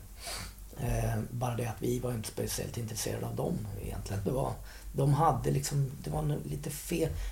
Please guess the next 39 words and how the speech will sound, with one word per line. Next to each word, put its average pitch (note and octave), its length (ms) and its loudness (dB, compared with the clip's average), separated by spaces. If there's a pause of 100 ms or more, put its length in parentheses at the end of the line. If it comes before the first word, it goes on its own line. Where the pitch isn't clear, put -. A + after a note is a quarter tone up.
man - 100 -2
fick F#3 220 0
inga E3+ 140 8
bra A#2+ 200 2
vibbar C#3 440 6
av - 200 2
det. A2+ 180 -2 (100)
Det C#3+ 60 -2
var E3+ 160 4
liksom... E3+ 460 2 (500)
De D3+ 100 -2
hade E3+ 200 4
liksom, D3 420 4 (240)
"Nu, D3+ 260 -2 (440)
nu D3 180 0
ska - 180 2
vi B2+ 80 0
fan - 360 2
ta C#3 100 0
chansen. D3 640 2 (480)
Kom E3 200 4
igen", D3+ 220 4
så C#3 140 2
körde, C#3+ 240 4
det C3 60 2
var C#3 140 6
liksom C#3 320 4
den... D3 400 6 (720)
Och C#3+ 140 2
det C#3+ 80 6
var D3 160 6
liksom, C3+ 640 4
de, C#3 360 2
det C#3 100 2
kändes D3 360 4
inte C#3 160 2
som C3 140 -2
de B2+ 100 0
var C3 320 0